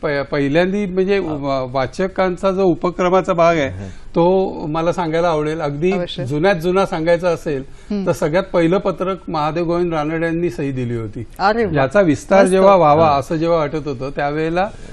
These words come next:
Speaker 1: हे सगळे रानडेंच्याकडे गेले
Speaker 3: हा.
Speaker 1: आणि महादेव गोविंद रानडे यांनी यांना चार उपदेशाचे शब्द तर सांगितलेच,
Speaker 3: अच्छा.
Speaker 1: पण ते नुसते था-, सांगून थांबले नाहीत, तर त्यांनी ते पत्रक तयार केलं, पत्रकावर पहिली सही घेतली,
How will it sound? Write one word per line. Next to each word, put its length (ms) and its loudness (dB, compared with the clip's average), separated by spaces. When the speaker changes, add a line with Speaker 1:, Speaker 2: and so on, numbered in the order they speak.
Speaker 1:
हे 100 2
सगळे 280 0
रानडेंच्याकडे 760 0
गेले 320 0
Speaker 3:
हा. 120 -8
Speaker 1:
आणि 280 -2
महादेव 380 -2
गोविंद 260 0
रानडे 300 0
यांनी 320 0
यांना 260 2
चार 280 2
उपदेशाचे 720 -2
शब्द 280 -4
तर 60 -2
सांगितलेच, 640 -4
Speaker 3:
अच्छा. 320 -6
Speaker 1:
पण 140 4
ते 160 2
नुसते 320 0
था-, 320 -2
सांगून 380 0
थांबले 260 -2
नाहीत, 260 -4
तर 60 -6
त्यांनी 200 0
ते 100 -2
पत्रक 480 -2
तयार 220 4
केलं, 260 -4
पत्रकावर 460 2
पहिली 300 2
सही 280 0
घेतली, 400 -2